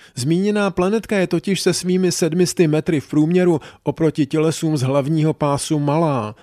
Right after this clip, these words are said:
Navíc údajně nejmenší těleso z této oblasti sluneční soustavy, kolem kterého kdy jakákoliv sonda prolétla.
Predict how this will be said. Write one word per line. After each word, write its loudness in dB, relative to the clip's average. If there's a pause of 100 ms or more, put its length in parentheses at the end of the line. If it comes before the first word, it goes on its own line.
(160)
Navíc -2
údajně 2
nejmenší -2
těleso -2
z -6
této -4
oblasti -6
sluneční -4
soustavy, -2 (300)
kolem 0
kterého 0
kdy 0
jakákoliv -2
sonda -4
prolétla. -4